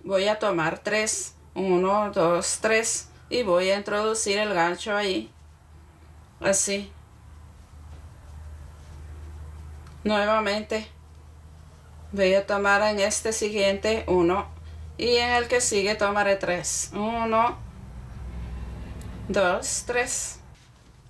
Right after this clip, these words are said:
Y seguiré este mismo proceso hasta haber llegado aquí. Y haré nuevamente el pétalo de aquí. Este.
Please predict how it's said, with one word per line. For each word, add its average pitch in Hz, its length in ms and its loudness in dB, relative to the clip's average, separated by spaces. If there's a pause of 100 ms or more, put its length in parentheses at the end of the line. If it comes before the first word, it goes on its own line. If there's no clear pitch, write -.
(600)
Y 175 120 -2
seguiré 214 600 2
este 208 280 0
mismo 170 420 0
proceso 202 640 0
hasta 214 260 0
haber 185 180 0
llegado 185 500 2
aquí. 214 400 -4
Y 202 220 0
haré 190 320 2
nuevamente 190 680 0
el 208 100 -2
pétalo 190 520 2
de 208 160 0
aquí. 220 400 -6 (600)
Este. 196 520 -2